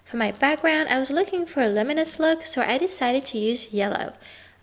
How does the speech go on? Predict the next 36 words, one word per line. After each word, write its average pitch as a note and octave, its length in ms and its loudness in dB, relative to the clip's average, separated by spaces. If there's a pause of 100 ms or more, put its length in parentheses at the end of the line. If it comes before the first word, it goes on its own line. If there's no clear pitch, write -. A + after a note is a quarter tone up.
I D4 60 2
dropped F#4 320 0
some G4 220 -2
paint A#3+ 360 -6
everywhere, D4+ 720 2
and A3 240 -2 (300)
here, F#4+ 300 0
just G4 240 -4
have D#4 160 2
fun G#3+ 260 -4
with A#3+ 120 -2
this C#4 100 2
step, - 560 0
don't C#4+ 260 0
overthink G#3 540 -4
it. - 260 -2 (160)
What A#3+ 160 0
matters D4 400 0
here G3+ 160 -2
is G#3 160 0
to A3+ 140 -8
make A#3+ 180 -2
sure G#4+ 160 0
the - 80 0
paint A#3+ 320 -6
you E4 60 -2
drop G3+ 340 -2
is A3+ 140 -8
kind D4+ 280 -2
of D#4 120 0
runny A3 260 2
for B3+ 140 -4
this G#3 180 -2
very G3+ 320 0
first C4 320 -6
layer, F#3 380 -4